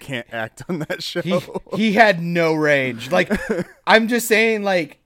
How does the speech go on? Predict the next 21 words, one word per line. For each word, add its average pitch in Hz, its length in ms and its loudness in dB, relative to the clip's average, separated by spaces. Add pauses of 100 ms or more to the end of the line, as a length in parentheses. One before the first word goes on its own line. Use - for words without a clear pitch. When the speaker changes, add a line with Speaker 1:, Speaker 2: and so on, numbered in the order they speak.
(580)
Speaker 2:
like 180 180 0
I 185 60 0
said, 170 180 0
when 151 160 -4
he 185 100 -4
got 208 160 -2
to 226 80 -6
the 208 80 -8
military 180 480 -4
thing, 220 260 -6
like, 156 240 -2
he 175 140 -6
was 160 180 -4
in 151 100 -4
his 131 140 -6
element. 104 420 -8
Like, 131 120 -4
Speaker 1:
Yeah. 117 60 0
Speaker 2:
he 143 60 -2
was 131 120 -8
fine. 95 500 -12